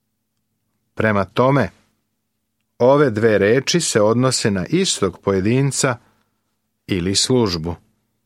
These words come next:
Biskup, episkop u prvoj crkvi nikada nije imao autoritet nad drugim episkopima ili starešinama. Nije imao autoritet nad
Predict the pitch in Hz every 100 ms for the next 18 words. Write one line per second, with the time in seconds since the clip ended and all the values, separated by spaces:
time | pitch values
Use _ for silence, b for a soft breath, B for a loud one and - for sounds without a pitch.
0 | _ _ _ _ _ _ _ _ _ _
1 | _ _ _ _ _ _ _ _ _ _
2 | _ _ 104 120 139 - 104 - - -
3 | - 123 - 160 - - 101 98 - 123
4 | 110 87 - 147 151 139 131 107 b b
5 | b b b b b - 185 - 185 170
6 | 156 165 156 147 151 151 135 123 117 117
7 | 107 117 120 135 - 104 - - - _
8 | 110 113 101 98 131 107 95 78 - _
9 | - 110 - 117 - - 95 101 98 98
10 | 98 95 - 101 107 110 - 104 85 82
11 | - _ _ _ _ _ _ _ _ _
12 | _ _ _ 101 120 165 139 123 127 127
13 | 110 101 - 104 104 - 110 - 101 90